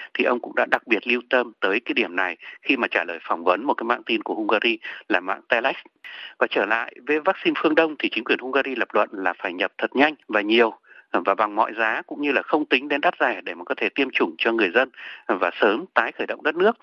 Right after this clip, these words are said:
Thì hiện tại đất nước này cũng đã tiêm chủng được cho hơn bốn mươi ba phần trăm của cư dân, tức là so với cái tỷ lệ trung bình là hai mươi tư phần trăm của Liên Âu. Và một phần của cái thành công này thì được coi là nhờ vaccine của Nga và Trung Quốc, mặc dù là còn nhiều nghi vấn đã được đặt ra với hai loại vaccine này.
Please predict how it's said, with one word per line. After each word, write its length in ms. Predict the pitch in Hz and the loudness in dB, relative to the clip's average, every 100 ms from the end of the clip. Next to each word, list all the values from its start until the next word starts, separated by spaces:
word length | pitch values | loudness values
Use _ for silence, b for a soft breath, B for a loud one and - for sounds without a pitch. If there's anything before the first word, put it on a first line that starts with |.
| B B B - | B B B -2
Thì 100 | 127 | 2
hiện 120 | 131 | 2
tại 160 | 139 131 | 2 -2
đất 140 | 180 | -6
nước 140 | 196 180 | -6 0
này 160 | 131 | 0
cũng 160 | - - | -2 -6
đã 100 | - | -4
tiêm 120 | 160 143 | -2 0
chủng 240 | - 90 | 0 0
được 120 | 90 | -2
cho 200 | - 131 123 | 2 2 2
hơn 300 | 151 147 143 - | 4 4 4 -4
bốn 220 | - 113 | 0 0
mươi 100 | 165 | 2
ba 220 | 151 147 135 | 0 0 0
phần 120 | 160 147 | -4 -2
trăm 240 | 131 131 | -2 -2
của 120 | - - | -6 -4
cư 140 | 131 139 | 0 2
dân, 140 | 139 B B B | 2 B B B
tức 120 | - 123 | -4 -2
là 80 | - | 0
so 140 | 139 123 | 0 0
với 120 | 131 | -2
cái 120 | - | -4
tỷ 100 | 113 | -2
lệ 160 | 95 101 | -2 -2
trung 180 | - 131 | -2 0
bình 220 | 117 98 | 0 0
là 80 | 87 | -2
hai 160 | - 147 | -2 -2
mươi 0 | - | -2
tư 100 | 131 | -4
phần 100 | - | -4
trăm 220 | 120 123 117 | 0 -2 0
của 100 | 92 | 0
Liên 160 | 113 | 2
Âu. 180 | 127 131 - B B B B | 2 0 -6 B B B B
Và 80 | 120 | 2
một 160 | 120 - | 2 2
phần 160 | 135 | 2
của 100 | 110 | 2
cái 80 | 107 | -2
thành 140 | - 170 | -2 2
công 180 | 151 147 | 2 4
này 180 | 131 - | 2 0
thì 100 | 90 | -4
được 160 | 92 | -2
coi 180 | 120 120 | 0 2
là 100 | 117 | 0
nhờ 340 | 98 98 92 | 0 2 2
vaccine 380 | 82 131 - 127 - | 0 -4 -2 -4 -2
của 120 | 90 | -2
Nga 280 | 95 113 110 | 0 0 -2
và 120 | 87 | -8
Trung 180 | - - | -10 -2
Quốc, 200 | 165 196 B B B B | 4 4 B B B B
mặc 140 | 120 107 | -2 2
dù 180 | 123 113 | 4 4
là 140 | 95 | 2
còn 280 | 92 95 90 | 0 -2 -2
nhiều 220 | 92 101 | 2 2
nghi 220 | 95 107 117 | 2 2 2
vấn 220 | 110 113 | 2 0
đã 100 | - | -4
được 160 | 117 | -4
đặt 140 | 101 90 | -2 -2
ra 200 | 123 113 110 | 0 0 -2
với 100 | 123 | -4
hai 200 | 123 107 | -2 -2
loại 180 | 101 110 | -2 -2
vaccine 320 | 127 - 107 | -4 -2 0
này. 180 | 104 | 0